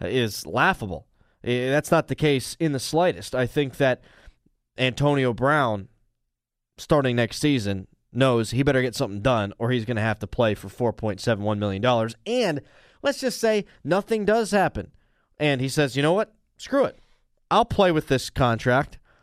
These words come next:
and then I'll test free agency at the end of the year." Well, the Steelers can still say, "Okay, A B, we'll slap a tag on you." They've got leverage. But the reality here is that both sides want this to get done. Antonio Brown wants to be a Pittsburgh Steeler. He wants to play with Ben Roethlisberger.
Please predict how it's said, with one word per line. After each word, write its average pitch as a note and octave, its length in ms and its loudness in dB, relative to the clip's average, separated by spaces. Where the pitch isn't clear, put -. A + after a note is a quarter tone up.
and G3 80 2
then A3+ 100 4
I'll A3 100 2
test - 280 0
free G#3 200 2
agency A3+ 340 0
at D#3 100 0
the C#3+ 100 2
end C3 120 2
of A#2 60 -2
the A2+ 80 0
year." F#2 200 0
Well, F3 220 4
the E3 100 -2
Steelers G3 400 0
can E3+ 100 -4
still E3 220 0
say, C3+ 280 0
"Okay, D3+ 500 2
A - 20 -2
B, C#3 280 0
we'll G3+ 100 -4
slap G#3+ 240 2
a - 40 -8
tag A3 340 2
on C3+ 160 2
you." E2+ 120 -12
They've F3+ 300 0
got E3 220 2
leverage. G#2+ 460 -2
But E3 160 2
the E3+ 80 0
reality F#3 480 4
here C#3 240 4
is B2 140 0
that B2 240 2
both C#3+ 220 4
sides C3 280 2
want B2 160 0
this A#2 180 0
to A#2 80 -4
get G#2+ 180 0
done. F#2+ 320 2
Antonio D#3 400 0
Brown B2+ 240 2
wants A#2+ 160 -4
to - 60 -10
be B2 80 2
a A2 60 0
Pittsburgh A#2 380 -4
Steeler. F#2+ 240 -6
He G#2+ 80 2
wants C#3 180 0
to D3+ 80 -2
play C3+ 180 2
with B2+ 160 -2
Ben A2+ 200 2
Roethlisberger. F2+ 760 -6